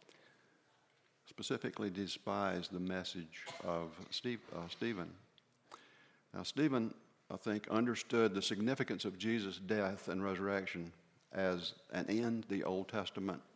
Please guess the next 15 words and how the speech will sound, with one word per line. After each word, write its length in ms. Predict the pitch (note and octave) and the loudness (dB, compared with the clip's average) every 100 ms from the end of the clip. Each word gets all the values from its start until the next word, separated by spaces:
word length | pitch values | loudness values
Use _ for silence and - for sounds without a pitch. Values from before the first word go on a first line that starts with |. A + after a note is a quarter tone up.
| - _ | -20 _
sacrificial 560 | - F#2+ G#2 G#2+ F#2+ G#2+ | -2 -2 0 0 0 -2
system 460 | - G#2+ - A#2 A2 - _ - - - - - - | -6 -6 -6 -12 -14 -20 _ -20 -20 -20 -20 -20 -10
of 120 | - | -2
temple 280 | - C3+ B2 | 2 4 6
worship 420 | A2+ A2 A#2 G#2+ | 6 6 4 0
and 180 | G2+ G2+ | 0 2
possibly 520 | A#2 A2+ G#2 G#2 G2+ - | 2 2 0 0 0 2
even 280 | A2 A2+ G#2+ | 2 2 0
an 100 | G#2 | 2
end 420 | G#2 G2+ G2 G2 | 2 2 0 -2
to 80 | F#2+ | -2
the 120 | G2 | -2
Jewish-Gentile 1200 | F#2 G2 G2 - - - - G#2 G2 G2+ G2 F2 | -2 -2 -2 -4 -12 -16 -6 0 0 0 0 0
distinction 600 | F#2 - C3+ C3 - G2 | -2 -2 0 0 0 0
period. 380 | F#2 F2+ E2 - | 0 2 0 -2